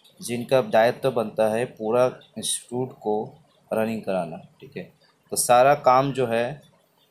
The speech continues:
इनके देखरेख में ही होता है। Vice principal, principal जैसा ही इनका भी काम होता है। अ, ट्रेनिंग प्लेसमेंट ऑफिसर होते हैं, टीपीओ जिसे कहते हैं हम।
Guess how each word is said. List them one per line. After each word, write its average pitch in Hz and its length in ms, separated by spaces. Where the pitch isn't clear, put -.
इनके 117 260
देखरेख 113 520
में 113 100
ही 123 260
होता 92 300
है। 85 160
Vice 131 260
principal, 151 540
principal 123 440
जैसा 127 300
ही 139 320
इनका 113 240
भी 123 100
काम 113 240
होता 107 340
है। 139 80
अ, - 640
ट्रेनिंग 127 340
प्लेसमेंट 120 640
ऑफिसर 117 400
होते 120 240
हैं, 117 180
टीपीओ 120 340
जिसे 113 240
कहते 107 280
हैं 104 80
हम। 110 140